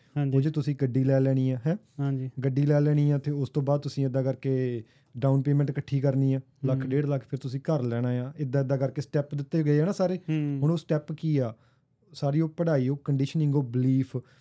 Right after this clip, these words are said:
Speaker 2: ਜਿਹੜਾ, ਅ, ਲਾਈਫਸਟਾਈਲ ਆ, ਉਹ ਸਾਡਾ
Speaker 1: ਹੂੰ।
Speaker 2: origignal ਤਾਂ ਨਹੀਂ ਨਾ ਹੈਗਾ। ਆਪਾਂ
Speaker 1: ਹੂੰ।
Speaker 2: ਥੋੜ੍ਹੀ ਸੋਚ ਕੇ ਆਏ ਸੀ ਵੀ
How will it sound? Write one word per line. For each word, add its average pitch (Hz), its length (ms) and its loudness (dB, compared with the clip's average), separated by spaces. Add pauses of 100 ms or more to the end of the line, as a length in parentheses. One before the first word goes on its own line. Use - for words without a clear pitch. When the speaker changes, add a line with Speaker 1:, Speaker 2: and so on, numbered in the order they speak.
(120)
Speaker 2:
ਜਿਹੜਾ, 139 200 2
ਅ, 156 320 -2
ਲਾਈਫਸਟਾਈਲ 135 640 0
ਆ, 107 120 -8
ਉਹ 143 80 -2
ਸਾਡਾ 135 260 0
Speaker 1:
ਹੂੰ। 139 60 2
Speaker 2:
origignal 143 320 0
ਤਾਂ 180 120 0
ਨਹੀਂ 147 100 4
ਨਾ 175 100 2
ਹੈਗਾ। 147 220 0 (300)
ਆਪਾਂ 143 160 0
Speaker 1:
ਹੂੰ। 151 100 4
Speaker 2:
ਥੋੜ੍ਹੀ 156 160 4
ਸੋਚ 165 240 2
ਕੇ 151 140 2
ਆਏ 139 100 4
ਸੀ 139 80 0
ਵੀ 139 140 -2